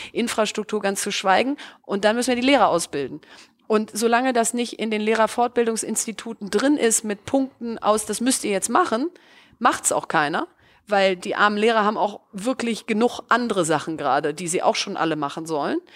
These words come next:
weil die Schwerpunkte ganz anders gerade gesetzt werden.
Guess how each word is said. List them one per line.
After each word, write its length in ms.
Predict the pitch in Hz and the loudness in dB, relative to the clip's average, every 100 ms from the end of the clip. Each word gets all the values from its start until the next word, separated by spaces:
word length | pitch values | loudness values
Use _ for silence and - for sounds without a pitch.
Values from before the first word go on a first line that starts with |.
| - _ | -20 _
weil 220 | 185 185 | 2 2
die 100 | 185 | 2
Schwerpunkte 640 | 180 208 202 214 190 190 180 | 0 2 0 -2 -6 -4 -2
ganz 180 | 190 | -2
anders 380 | - 233 208 175 | 0 2 4 4
gerade 200 | 190 175 | 0 0
gesetzt 460 | 190 185 254 - - | 0 -2 -2 -4 -2
werden. 300 | 156 180 | -2 -2